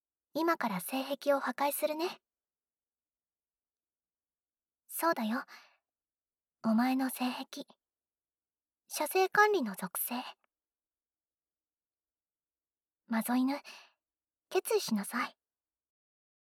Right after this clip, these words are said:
お前が自分で決めなくちゃ、性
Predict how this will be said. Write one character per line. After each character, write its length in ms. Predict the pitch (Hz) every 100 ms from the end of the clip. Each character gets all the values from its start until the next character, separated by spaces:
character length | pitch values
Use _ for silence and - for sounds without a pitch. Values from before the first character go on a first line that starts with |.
| _ _ _ _ _ -
お 80 | 226
前 240 | 254 277
が 120 | 277
自 180 | 269 -
分 220 | 254 277
で 100 | 294
決 140 | - 269
め 100 | 285
な 140 | 320
く 80 | -
ち 160 | - 226
ゃ、 120 | - - _ _ _ _ _ _ _ _
性 240 | - 247